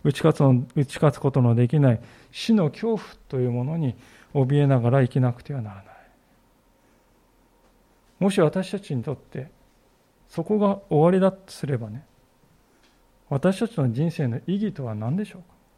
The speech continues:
ただロークしただけ。でもそうじゃないよ。新しい創造、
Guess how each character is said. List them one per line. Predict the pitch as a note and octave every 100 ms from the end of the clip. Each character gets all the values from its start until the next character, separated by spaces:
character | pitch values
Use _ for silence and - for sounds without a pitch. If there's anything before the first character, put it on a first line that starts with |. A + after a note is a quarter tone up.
| _ _ _ _ _ _ _ _ _ _ _ _ -
た | G#3+
だ | G#3
ロ | B2+ F3
ー | A3
ク | -
し | -
た | C3
だ | B2 A#2
け。 | -
で | - _ _ _ _ _ _ _ _ _ _ _ _ _ _ _ _ _ _ _ _ - _ -
も | C#3+
そ | - G3+
う | B3
じ |
ゃ | A3+
な | F3 G#3+
い |
よ。 | G3 G#3 _ - _ _ _ _ _ _ _ _ _
新 | D3 - G3+ B3+
し | - C#4+
い | A3
創 | - F3
造、 | F#3+ G#3